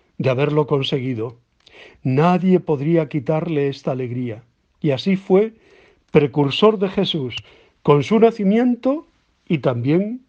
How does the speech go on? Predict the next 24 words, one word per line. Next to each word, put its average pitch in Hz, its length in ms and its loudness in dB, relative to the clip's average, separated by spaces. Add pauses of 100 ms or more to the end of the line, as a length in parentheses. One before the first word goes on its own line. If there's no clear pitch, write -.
(140)
con 135 200 -2
su 143 140 -6
muerte. - 460 -8 (380)
¿Mm? 185 140 -10 (1160)
El 135 140 4
Adviento, 139 680 2 (120)
mis 143 160 -4
queridos 147 460 2
hermanos 147 460 0
y - 20 -6
hermanas, 135 500 -4 (460)
el 143 140 4
Adviento 185 720 4
nos 156 260 0
invita 202 400 2
a 190 80 0
preguntarnos 190 840 0 (360)
qué 175 120 2
esperamos 147 920 -2 (360)
y 185 120 0
cuál 208 280 4
es 220 160 -2
nuestra 156 460 -2
esperanza. 120 800 -8